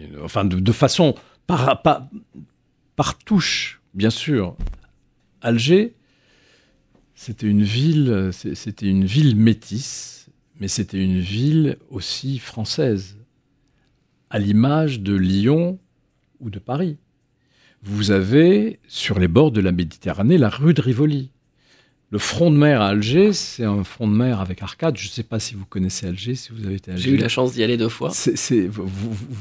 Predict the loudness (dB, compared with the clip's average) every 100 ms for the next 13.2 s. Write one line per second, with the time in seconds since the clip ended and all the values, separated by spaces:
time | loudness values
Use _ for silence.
0 | -2 2 6 6 4 0 -2 2 2 2
1 | 0 -4 0 2 6 6 4 0 -6 _
2 | 2 6 8 8 6 6 6 2 2 0
3 | 0 0 -2 -6 -4 0 2 2 2 0
4 | -4 _ _ -12 -6 -4 -2 -2 -2 -2
5 | -4 -8 -10 -6 -4 -4 -6 -10 _ _
6 | _ _ _ _ _ _ _ _ _ _
7 | 2 4 6 6 4 4 6 6 4 2
8 | 2 2 4 4 4 2 -2 0 0 0
9 | -4 _ -12 -8 -6 -2 2 2 4 6
10 | 4 2 -2 -2 -10 -20 _ _ _ 2
11 | 2 2 2 6 6 6 4 2 0 2
12 | 4 4 2 -2 -8 _ _ _ 0 4
13 | 6 4